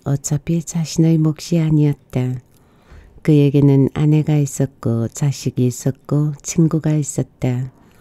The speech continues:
또 이웃도. 그리고 무엇보다 이제는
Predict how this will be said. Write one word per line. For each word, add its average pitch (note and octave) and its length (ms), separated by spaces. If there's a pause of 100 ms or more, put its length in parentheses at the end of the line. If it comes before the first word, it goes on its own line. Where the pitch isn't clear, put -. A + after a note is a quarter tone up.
(420)
또 C#3+ 400
이웃도. B2+ 720 (800)
그리고 D#3+ 400
무엇보다 D3 800 (120)
이제는 C3+ 560